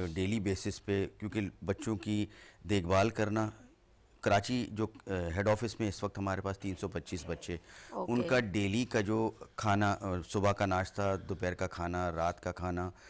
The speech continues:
Speaker 1: और इनकी जो medicines, और अगर कोई ऐसा case आ जाए जहाँ की हॉस्पिटलाइजेशन की ज़रूरत होती है, तो वो सारा ख़र्चा हम लोग बर्दाश्त करते हैं।
Speaker 2: ओके।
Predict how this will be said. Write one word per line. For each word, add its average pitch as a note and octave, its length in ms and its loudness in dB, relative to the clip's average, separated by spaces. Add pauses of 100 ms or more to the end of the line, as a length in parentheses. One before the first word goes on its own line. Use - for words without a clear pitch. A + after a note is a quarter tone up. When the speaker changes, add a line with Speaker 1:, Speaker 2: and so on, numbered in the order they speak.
(380)
Speaker 1:
और C3+ 380 6 (160)
इनकी A#2+ 320 0
जो A2 360 2
medicines, A#2+ 640 2 (100)
और A#2+ 160 4
अगर B2+ 220 4
कोई C3 280 2
ऐसा G2+ 260 0
case A2+ 280 -2
आ G#2 100 2
जाए G#2 140 -2
जहाँ G2+ 140 0
की G#2+ 100 -4
हॉस्पिटलाइजेशन F#2+ 720 -2
की F#2+ 100 -4
ज़रूरत F2+ 280 -4
होती F#2+ 260 -8
है, D#3 80 -8 (520)
तो C3 60 -4
वो C#3 160 2
सारा C#3 300 4
ख़र्चा A#2 320 -2
हम G#2 160 0
लोग G2+ 140 -2
बर्दाश्त D#2+ 440 -6
करते - 260 -8
हैं। F3+ 80 -2
Speaker 2:
ओके। - 120 -14